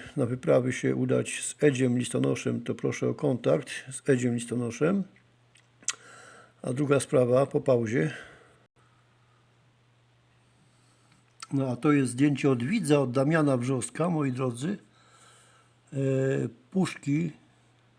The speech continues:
zgniecione w Big Bagu. Są dwa zdjęcia. Przysłał mi widz.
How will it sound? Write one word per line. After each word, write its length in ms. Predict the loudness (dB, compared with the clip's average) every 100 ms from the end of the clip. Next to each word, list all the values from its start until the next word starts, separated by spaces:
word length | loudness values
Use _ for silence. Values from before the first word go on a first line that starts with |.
| _ _ _ _ _ _
zgniecione 680 | -8 -4 -2 -2 -2 0 -2
w 60 | -4
Big 280 | -6 -6
Bagu. 420 | -2 -2 0 -4 -4 -10 _ _ _ _ _ _ _ -20
Są 220 | -8 -4
dwa 220 | 0 0 0
zdjęcia. 640 | -2 -4 -2 0 0 -2 -6 -18 -20 -20 _ _ _ _ _ _ _ _ _ _ _ _ _ _ _ _ _ _ _ -14 -14 _
Przysłał 400 | -20 -10 -4 0
mi 160 | 0 0
widz. 440 | -2 -6 -6 -12